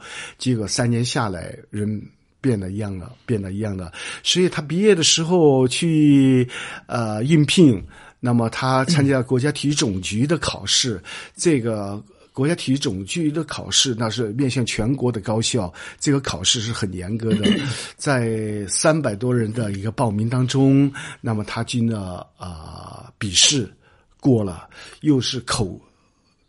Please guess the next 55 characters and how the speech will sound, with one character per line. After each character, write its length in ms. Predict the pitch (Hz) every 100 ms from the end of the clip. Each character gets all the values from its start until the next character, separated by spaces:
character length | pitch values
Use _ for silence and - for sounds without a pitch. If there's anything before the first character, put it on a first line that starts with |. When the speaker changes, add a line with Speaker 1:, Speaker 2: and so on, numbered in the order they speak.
| -
Speaker 1:
呃， 140 | 107
面 280 | 127 190 131
试， 320 | - 143 95 - - - -
面 340 | 240 233 147
试 240 | - 185
的 140 | 131 110
时 240 | - 113
候 200 | 104 120 90
他 160 | -
就 120 | 107
获 220 | 113 - 110
得 160 | 101
第 320 | 90 117 107
一 20 | 107
名。 320 | 92 92 92 - -
Speaker 2:
哎 80 | 113
呦。 160 | 110
Speaker 1:
其 180 | 95 123
实 380 | 127 139 127 101 156
为 160 | 156
什 180 | 123 117
么 240 | 113 107 - - -
他 160 | - 107
的 140 | 160
表 300 | 127 143 85
达 260 | 98 - 113
表 220 | 135 -
述 340 | - 147 101
已 140 | 131 104
经 160 | 147
很 200 | - 104 87
强 420 | - 107 98 131
了， 220 | 123 85 - - - -
所 220 | - 147
以 180 | 139 123
那 140 | 165
一 400 | 165 135 120 127
次 340 | 127 - 139
在 380 | 117 139 117 113
国 240 | 101 123 127
家 220 | 135 135
体 180 | - 110
育 100 | 120
总 340 | 120 98 95
局 340 | 95 104 113 151
的 180 | 143 95
这 240 | - 127
个 100 | 101
直 300 | - 110 127
属 260 | 147 127 85
的 140 | 107
一 120 | 107
个 80 | 110
中 240 | 117 131 131
心， 320 | - 123